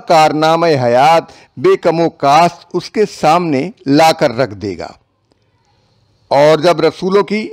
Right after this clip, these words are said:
हाज़िरी का वक्त आ पहुँचेगा। सूरह मुरसलात आयत ग्यारह।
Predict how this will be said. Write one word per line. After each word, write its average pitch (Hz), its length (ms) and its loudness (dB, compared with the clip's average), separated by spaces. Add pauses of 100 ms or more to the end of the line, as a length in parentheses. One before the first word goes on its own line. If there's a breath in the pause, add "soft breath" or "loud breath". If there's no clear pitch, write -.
हाज़िरी 156 540 2
का 175 180 2 (140)
वक्त 131 460 -4 (180)
आ 143 160 2
पहुँचेगा। 107 640 -4 (100)
सूरह 131 380 0
मुरसलात 127 720 0 (380)
आयत 131 360 0
ग्यारह। 131 420 -2